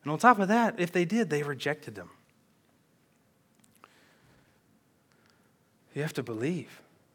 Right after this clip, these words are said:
We have to, we have to trust. What am I trying to say?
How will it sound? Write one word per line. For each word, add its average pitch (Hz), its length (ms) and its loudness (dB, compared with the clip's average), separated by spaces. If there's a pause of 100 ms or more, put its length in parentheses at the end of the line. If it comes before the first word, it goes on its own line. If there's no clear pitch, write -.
We 131 80 -4
have 156 180 -2
to, 127 240 -6
we 139 120 0
have 160 160 4
to 123 100 -8
trust. - 720 -6 (2000)
What 151 120 0
am 165 60 4
I 151 80 6
trying 143 240 0
to 123 80 -2
say? 131 320 -2